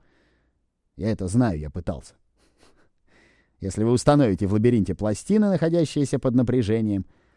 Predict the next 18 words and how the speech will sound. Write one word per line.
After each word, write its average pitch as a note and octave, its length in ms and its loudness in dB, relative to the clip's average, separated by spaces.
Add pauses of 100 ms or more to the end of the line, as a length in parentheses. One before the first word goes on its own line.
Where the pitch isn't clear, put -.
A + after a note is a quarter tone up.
(320)
и G2 120 -6
попытаетесь F#2+ 560 0
заставить G2+ 480 0
какого-нибудь F2+ 520 -2
Homo G#2 240 0
sapiens E2+ 560 -4 (200)
пройти A#2 380 2
по D#3 100 2
этим B2+ 240 2
пластинам, A2 560 0
чтобы F#2 240 -6
заполучить F#2 560 -4
девушку D#2+ 500 -4
или E2 100 -6
что-то E2 340 -8
в D#2 40 -8
этом D2+ 200 -10
роде, D2 240 -12